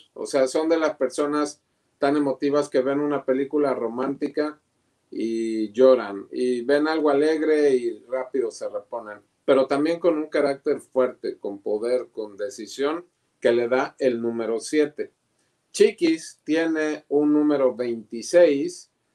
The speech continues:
del seis del ochenta y cinco. ¿Cómo son las personas del día veintiséis, con el número veintiséis, que da un ocho?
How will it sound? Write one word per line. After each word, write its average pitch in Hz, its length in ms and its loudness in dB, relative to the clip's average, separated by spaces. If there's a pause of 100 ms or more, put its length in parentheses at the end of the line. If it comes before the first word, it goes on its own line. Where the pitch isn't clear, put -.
(120)
del 117 340 -2
seis 156 720 2 (260)
del 107 200 -2
ochenta 135 420 -4
y 165 80 -2
cinco. - 480 -4 (360)
¿Cómo 170 260 4
son 156 180 -2
las 156 160 -2
personas 135 540 -4
del 101 200 -2
día 113 320 -2
veintiséis, 104 840 -8
con 101 200 -10
el 104 120 -6
número 113 480 -2 (260)
veintiséis, 104 840 -4 (400)
que 107 120 2
da 117 140 0
un 120 320 -2
ocho? - 440 -2